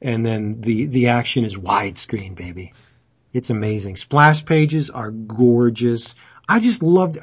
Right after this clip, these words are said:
there's not a single nit I can pick in this whole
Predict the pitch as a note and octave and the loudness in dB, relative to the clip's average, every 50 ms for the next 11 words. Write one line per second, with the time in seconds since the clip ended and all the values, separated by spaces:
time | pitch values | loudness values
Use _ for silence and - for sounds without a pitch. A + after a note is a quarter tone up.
0 | D#3 E3 D#3+ G#3+ F#3 F#3 D#3+ D#3+ F3+ F3 F3 F3 E3+ E3+ E3+ D#3 - - F3 F3 | -6 -4 -2 0 0 0 0 0 2 2 2 2 2 2 0 -2 -2 0 0 0
1 | E3 F3 F3 E3 D#3+ D#3+ E3 E3+ D#3 D#3 - C#3+ C3 - - C3+ C3 - D3+ D3+ | 2 2 0 2 2 2 2 0 0 -2 -4 -6 -6 -2 0 -2 0 4 4 2
2 | C3+ C3 A#2 G#2 G#2 G2+ - - - - C3 B2 A#2+ A#2+ A#2+ C3 - | 4 2 -2 -4 -4 -6 -10 -12 -6 0 2 2 4 4 2 0 0